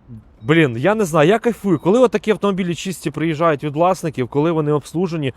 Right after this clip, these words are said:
до дрібниць і є всі акти, заказ наряди, автомобілі без жодних зауважень,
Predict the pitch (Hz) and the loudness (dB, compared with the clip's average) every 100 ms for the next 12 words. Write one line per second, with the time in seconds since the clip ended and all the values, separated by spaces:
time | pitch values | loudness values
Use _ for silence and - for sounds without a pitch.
0 | _ 123 147 139 139 160 190 - - - | _ -2 -2 0 -4 -4 -4 -6 -16 -20
1 | - - 156 170 151 170 160 - 165 - | -20 -6 -2 0 -2 -2 -2 0 0 0
2 | 147 131 151 160 - 147 170 147 135 127 | -4 -6 -4 -4 -4 0 0 2 0 -2
3 | 147 151 151 143 147 151 135 143 151 220 | -4 -4 -4 -2 -2 -4 -4 -4 -2 -4
4 | 175 | -6